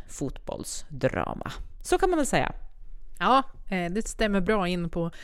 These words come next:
Speaker 2: det jag såg i, i, igår kväll. Eh, och jag gillar ju verkligen flera av skådespelarna riktigt mycket här. Men vad tyckte du då om filmen?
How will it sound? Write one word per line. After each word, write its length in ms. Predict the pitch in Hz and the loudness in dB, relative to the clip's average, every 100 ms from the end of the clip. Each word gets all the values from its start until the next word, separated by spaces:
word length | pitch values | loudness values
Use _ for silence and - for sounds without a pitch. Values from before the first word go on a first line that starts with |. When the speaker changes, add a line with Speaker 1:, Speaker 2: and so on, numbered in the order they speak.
| - - | -10 0
Speaker 2:
det 160 | 156 180 | 4 8
jag 240 | 208 214 | 8 6
såg 400 | - 151 151 151 | 4 0 0 0
i, 180 | 156 156 | -2 0
i, 340 | 170 170 180 185 | 2 2 2 0
igår 340 | 180 226 156 | 2 2 2
kväll. 600 | - - 269 170 151 165 - - - | -2 -2 0 0 0 -4 -6 -12 -6
Eh, 260 | - 170 160 - | 0 2 2 4
och 140 | 202 | 6
jag 300 | 190 196 180 | 6 4 2
gillar 460 | 175 208 202 208 202 | 0 2 4 4 4
ju 180 | 180 170 | 2 0
verkligen 1040 | 165 175 180 185 208 160 147 151 151 156 | -2 0 2 0 -2 -2 -4 -4 -6 -6
flera 560 | - - 226 151 147 147 | -6 -2 0 2 0 -2
av 180 | 156 156 | -4 -4
skådespelarna 800 | - 175 185 - 269 147 139 151 | 0 2 2 4 4 4 0 -2
riktigt 360 | 165 - 156 | -2 -4 -4
mycket 260 | 160 - 165 | -4 -2 -2
här. 140 | 147 | 4
Men 180 | 175 262 | 8 10
vad 100 | 294 | 10
tyckte 300 | 320 - 302 | 8 4 4
du 180 | 349 285 | 6 6
då 60 | |
om 200 | 160 160 | 6 2
filmen? 360 | 156 151 147 | 0 -4 -4